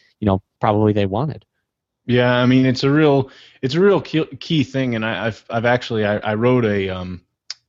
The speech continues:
Speaker 2: uh, I wrote an ebook about it, and I have it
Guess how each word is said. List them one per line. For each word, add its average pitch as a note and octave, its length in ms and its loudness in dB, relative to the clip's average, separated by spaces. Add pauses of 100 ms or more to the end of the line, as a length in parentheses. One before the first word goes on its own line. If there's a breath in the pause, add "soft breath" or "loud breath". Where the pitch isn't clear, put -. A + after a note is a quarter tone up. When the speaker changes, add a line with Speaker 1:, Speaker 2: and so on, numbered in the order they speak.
(260)
Speaker 2:
uh, G2 220 -8
I G#2 60 -4
wrote C#3+ 220 4
an A2 100 2
ebook B2+ 320 0
about F#2 260 -2
it, F2 80 -6
and D#2+ 120 -10
I F2+ 100 -6
have G2+ 180 -8
it F#2 220 -10